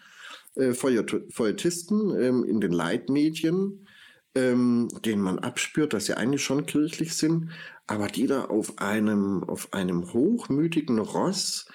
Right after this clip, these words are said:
als Erwartungsmanagement die Passion von Bach anlegen, ja, und sich dann über dieses... Ähm,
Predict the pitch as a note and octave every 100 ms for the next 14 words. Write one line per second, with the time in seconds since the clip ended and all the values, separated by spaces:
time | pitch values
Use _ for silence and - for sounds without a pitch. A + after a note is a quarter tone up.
0 | - - _ A2 G#2 - D#2+ G#2+ C3+ -
1 | G3+ G#3 - G#2+ C3+ F3 - C3+ C#3+ F3
2 | E3+ - D#3 E3+ - C#3+ D3+ E3 D#3+ C#3
3 | - - G#2+ - - _ _ _ _ -
4 | G2 F2 D2+ - - A#1 B1 - G#3 -
5 | - B2 C#3+ F#2+ A2+ G#2+ - B2 A#2+ G#2+
6 | G2 - - - - - - _ _ G#2+
7 | G2+ F#2+ F2 E2